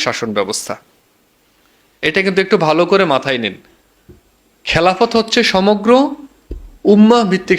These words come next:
শাসন ব্যবস্থা। খেলাফত এমন নয় যে শুধুমাত্র একটা দেশে ইসলাম প্রতিষ্ঠা হলো, একটা দেশে খেলাফত প্রতিষ্ঠা হয়ে গেল, না, বরং পুরো উম্মাহ মিলে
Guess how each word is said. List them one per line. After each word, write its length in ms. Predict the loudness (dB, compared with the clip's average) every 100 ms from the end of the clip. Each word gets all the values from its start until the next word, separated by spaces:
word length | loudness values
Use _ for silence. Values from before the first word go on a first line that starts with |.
| -2
শাসন 240 | -4 -4 -2
ব্যবস্থা। 320 | -2 -2 -4 -4
খেলাফত 380 | 0 0 0 0 0
এমন 180 | 2 2 2
নয় 160 | 2 2
যে 80 | 2 2 -2 -14 _ -20 _ -8 2
শুধুমাত্র 420 | 4 4 2 2 0 0
একটা 220 | -2 0 2
দেশে 180 | 2 0 0
ইসলাম 220 | 0 -2 -2
প্রতিষ্ঠা 400 | -2 -4 -4 -2
হলো, 160 | 2 2 2
একটা 160 | 0 -4
দেশে 140 | -2 -6 -4
খেলাফত 300 | -2 -4 -8
প্রতিষ্ঠা 340 | -6 -6 -6 -4 -2
হয়ে 140 | -4 -6
গেল, 120 | -10 -14 _ _ _ _ _ -6
না, 180 | -6 -6 -12 -20 _ _ _
বরং 300 | 0 2 2 0 -2 2
পুরো 260 | 4 6 4 4 4
উম্মাহ 320 | 4 4 2 2
মিলে 260 | 2 4